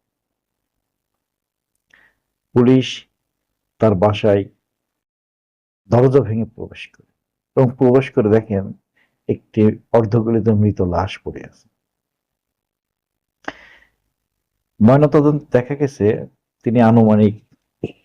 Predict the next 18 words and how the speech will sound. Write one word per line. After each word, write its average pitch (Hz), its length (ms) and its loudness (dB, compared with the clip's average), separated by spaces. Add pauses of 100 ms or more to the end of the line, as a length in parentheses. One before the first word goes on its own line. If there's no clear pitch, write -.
(600)
আট 120 160 -2 (500)
থেকে 123 200 0
নয় 104 220 2
মাস 98 220 -2
আগে 95 120 0
মারা 76 260 -8
গেছেন। 78 400 -16 (1500)
তিনি 151 180 4
এতটাই 156 440 2
একা 139 220 0
ছিলেন 107 480 -2 (1300)
যে 110 120 4
আম-, 120 280 -2 (160)
তার 117 200 -2
কেউ 143 160 0
খোঁজই 117 420 -4
করে 95 220 -6
নাই। 78 240 -10